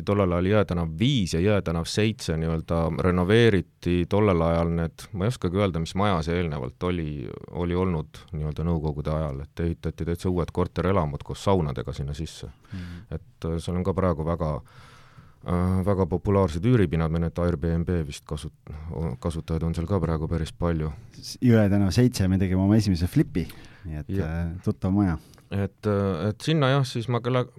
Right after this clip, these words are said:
Speaker 1: siis ma pöördusin juba panga poole, et, äh, soovin osta kesklinna korterit ja, ja sissemaksu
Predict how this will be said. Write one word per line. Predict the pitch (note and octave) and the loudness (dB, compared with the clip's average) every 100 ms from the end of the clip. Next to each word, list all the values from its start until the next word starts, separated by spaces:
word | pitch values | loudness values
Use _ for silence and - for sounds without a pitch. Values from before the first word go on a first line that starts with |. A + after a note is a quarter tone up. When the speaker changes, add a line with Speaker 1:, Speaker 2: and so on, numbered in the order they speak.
| - | -8
Speaker 1:
siis | - D#3+ | 2 4
ma | B2 | 6
pöördusin | B2+ G2+ G2+ A2+ | 6 4 2 2
juba | A#2+ | 4
panga | E3+ A#3+ G3 | 4 6 6
poole, | A#2+ B2 A#2 A2+ G2+ - _ | 6 8 8 6 4 -4 _
et, | - G#2 G#2+ - A2 | -4 -2 -2 -2 -2
äh, | G#2+ G2+ F#2+ C2 G#2+ G#2 _ | 0 0 -4 -6 -8 -12 _
soovin | - A#2+ A2+ G#2+ G#2+ - - | 0 2 2 2 -2 -6 -8
osta | A#2+ B2 - | -6 -6 -4
kesklinna | G#2 A#2+ - A2 G#2+ A2 G2+ - _ _ - - - - | -4 -4 -4 -2 0 0 -2 -8 _ _ -20 -20 -20 -20
korterit | _ - E3 - A#2 A2 - - | _ -2 -2 0 -2 -2 -4 -2
ja, | A2+ A2+ A2 A2 | 0 2 0 0
ja | A2 A2 A2 - - - G#2 | -2 -2 -4 -6 -12 -20 -16
sissemaksu | - C3 - A2+ A2 G#2+ - | -4 -4 0 0 0 -2 -4